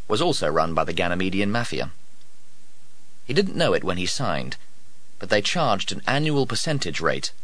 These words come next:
A P R, of nine thousand eight hundred percent.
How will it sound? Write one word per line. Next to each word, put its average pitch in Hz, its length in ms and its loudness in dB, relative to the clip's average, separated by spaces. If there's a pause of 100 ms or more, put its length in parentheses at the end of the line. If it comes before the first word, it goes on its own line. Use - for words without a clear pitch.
A 104 100 4
P 101 220 0
R, 67 260 0 (300)
of 90 140 0
nine 120 340 2
thousand 87 500 0
eight 87 200 2
hundred 90 340 -2
percent. - 480 -2